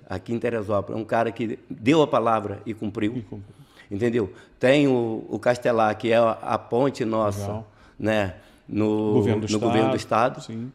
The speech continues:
Speaker 1: que é um cara que esteve do meu lado, outro que cumpriu tudo que prometeu, entendeu? Então, o que tiver que, que tiver que ser feito pra gente tá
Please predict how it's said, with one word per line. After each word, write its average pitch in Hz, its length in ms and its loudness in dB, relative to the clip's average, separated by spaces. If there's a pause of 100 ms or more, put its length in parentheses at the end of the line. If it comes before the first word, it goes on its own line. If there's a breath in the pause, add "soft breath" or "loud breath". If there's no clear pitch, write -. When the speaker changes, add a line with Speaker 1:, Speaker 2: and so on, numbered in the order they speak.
Speaker 1:
que 120 80 -2
é 110 60 4
um 107 60 0
cara 113 200 0
que 110 100 -8
esteve 135 380 2
do 123 80 -2
meu 117 140 0
lado, 110 720 0
outro 127 300 2
que 123 120 -8
cumpriu 120 420 -4
tudo 143 280 -2
que - 80 -8
prometeu, 117 540 -4 (420 loud breath)
entendeu? 131 360 4
Então, 147 500 4 (300 loud breath)
o 131 140 2
que 185 240 -6
tiver 151 380 2
que, 139 320 -6
que 143 180 -4
tiver 143 280 2
que - 100 -14
ser - 320 -6
feito 120 340 -2
pra 117 160 2
gente 131 380 0
tá 98 480 -2